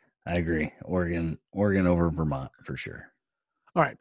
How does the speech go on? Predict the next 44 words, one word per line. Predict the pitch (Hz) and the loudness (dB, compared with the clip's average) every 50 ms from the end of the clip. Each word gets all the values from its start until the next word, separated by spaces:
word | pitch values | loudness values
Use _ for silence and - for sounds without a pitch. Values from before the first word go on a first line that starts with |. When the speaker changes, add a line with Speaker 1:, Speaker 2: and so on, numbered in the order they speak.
| _ - | _ 4
Speaker 2:
Illinois | 180 190 202 196 190 185 185 190 185 | 6 6 6 8 8 8 6 6 6
and | 170 156 139 | 6 4 2
Cincinnati, | - - 185 180 151 - 160 151 143 135 131 123 | 2 2 2 2 4 2 2 2 2 0 0 -2
the | 120 127 123 | -4 -4 -6
six | - - - 185 - - | -2 0 0 0 2 2
and | 175 165 | 2 2
the | 151 143 | 2 2
eleven | 131 131 139 151 151 135 135 127 | 2 2 2 0 0 0 0 -2
here | 117 123 127 127 120 | -2 -2 -2 -2 -2
in | 120 120 | -2 -2
region | 120 123 127 123 - 131 123 | -2 -4 -4 -4 -2 -2 0
number | 127 120 117 117 | 0 -2 -2 -6
three. | 107 - - 151 160 175 175 | -8 -6 -2 2 2 4 4
I'm | 160 143 131 | 4 2 2
taking | - 160 156 - 151 147 | 0 0 2 2 2 2
the | 139 | 4
Illini. | 131 127 127 131 131 143 151 151 156 | 2 2 2 4 4 4 4 4 4
I | 170 175 160 139 | 4 4 2 2
think | 123 - - 135 131 127 - | 0 0 -2 -2 -2 -2 -2
that, | - 131 123 123 120 - - | -2 -2 -2 -4 -4 -2 -2
uh, | 139 127 120 | 0 0 -2
Cincinnati | - - 156 156 135 135 139 135 139 143 143 | -2 -2 -2 -2 0 0 -2 0 0 0 -2
just | 131 131 123 - - | -2 -4 -8 -6 -2
really | 143 165 160 151 | 0 2 2 2
wasn't | 135 135 151 151 143 147 139 | 2 2 0 0 0 0 -2
that | 143 139 131 | -2 -4 -2
great | - 151 147 143 | -2 -2 -2 -2
of | 127 | -2
a | 123 | -4
team | - - - 160 170 180 | -6 -4 -2 0 2 2
this | 175 156 - - | 2 0 0 2
year, | 170 165 165 165 160 - - - - - - - - - | 2 2 4 2 0 -2 -8 -20 -20 -20 -20 -20 -8 -2
and | 151 139 139 135 139 | 0 0 2 2 4
I | 143 143 | 6 6
don't | 165 180 180 165 | 6 6 4 4
think | 165 160 139 | 0 0 2
they | 147 143 135 | 2 2 2
would | 135 143 156 151 | 4 4 4 4
have | 135 131 | 2 2
gotten | 151 143 139 127 120 131 | 0 0 0 0 2 2
in | 147 147 143 135 | 4 4 4 2
had | 131 123 - - 143 143 143 135 | 0 -2 -4 -4 -4 -2 -2 -2
they | 135 131 127 | -2 -2 0
not | 135 131 131 135 | 2 2 2 0